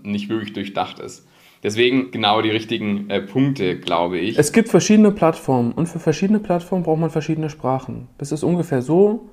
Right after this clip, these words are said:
Speaker 2: wie wenn ich mit meiner Oma rede, spreche ich anders, als ich jetzt mit dir rede. Oder wenn ich mit meinen Kumpels unterwegs bin. Dann gibt's drei, vier, ich glaube, ich habe zehn verschiedene Fionts.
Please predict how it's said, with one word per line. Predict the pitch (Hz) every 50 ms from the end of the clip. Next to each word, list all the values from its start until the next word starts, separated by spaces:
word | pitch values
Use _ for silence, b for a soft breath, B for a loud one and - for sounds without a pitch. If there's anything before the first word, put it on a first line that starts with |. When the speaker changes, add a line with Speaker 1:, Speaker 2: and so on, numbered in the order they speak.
| - _ -
Speaker 2:
wie | 156 151
wenn | 151 156 156
ich | 147
mit | 143 -
meiner | - 127 127 - -
Oma | 147 170 208 214
rede, | 208 220 233 226 247 254 247
spreche | - - - 147 135 131
ich |
anders, | - 160 196 220 220 220
als | - 127 135
ich | 135 135
jetzt | 143 127 -
mit | - 120 - -
dir | 170 190 208
rede. | 220 226 226 240 233 B B B B B B B B B B B B B B _ _ _ _ _ _ _ _ _ _ _ _ _ - _ _ _ _ -
Oder | 160 170 175 180 175 170 165
wenn | 165 170 170
ich | 165 165 165 165 - - - _ _ _ _ _ _ _ _ _ _ _ _ _ _ -
mit | 123 - -
meinen | 151 151 147 151
Kumpels | 147 - 175 180 175 190 180 170
unterwegs | - 147 123 151 139 123 120 123 123 123 -
bin. | - - 110 107 104 104 - - - _ _ _ _ - _ _ _ _ _ _ - _ - - - - _ - - - _ -
Dann | 135 120
gibt's | 113 147 143 - - - - - _ _ _ _ _ _ - -
drei, | - 127 143 180 240 269 262 247
vier, | 254 - - 226 240 233 226 220 233 240 - - -
ich | 156 143
glaube, | - 175 185 185
ich | 185 185
habe | 190 175 -
zehn | - - 208 220 226
verschiedene | - 196 185 - 190 180 180 180 180 170 170 170 -
Fionts. | - - - 147 127 123 123 117 117 -